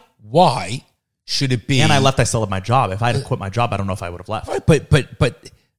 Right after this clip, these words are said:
Speaker 1: li-, there's no guarantee in life with regards to all of those situations.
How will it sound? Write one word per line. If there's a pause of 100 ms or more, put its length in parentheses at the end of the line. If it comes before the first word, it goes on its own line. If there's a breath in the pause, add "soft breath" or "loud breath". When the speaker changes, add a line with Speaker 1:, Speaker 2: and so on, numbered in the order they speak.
Speaker 1:
li-,
there's
no
guarantee
in
life
with
regards
to
all
of
those
situations.